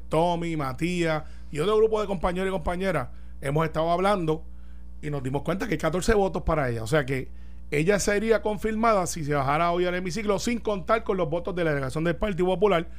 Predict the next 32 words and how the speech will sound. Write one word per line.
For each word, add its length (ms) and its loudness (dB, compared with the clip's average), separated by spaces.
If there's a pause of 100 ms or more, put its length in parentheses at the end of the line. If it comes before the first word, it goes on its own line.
(320)
donde 320 0
yo 280 2
creo, 380 2 (480)
por 120 -8
las 300 -4
conversaciones 680 -2
informales 760 0
que 120 -6
hemos 200 -2
tenido, 460 2 (360)
que 140 -2
pueden 240 2
haber 200 4
cinco 440 -2
o 60 2
seis 300 -2
más 300 2
al 240 2
menos. 500 0 (240)
O 20 -10
sea 120 -2
que 80 -2
tendría 220 2
diecinueve. 440 2 (460)
Pero 200 4
esto 140 -2
se 140 4
pone 160 2
aún 120 0
mejor. 340 2 (720)
Si 280 -4
son 340 2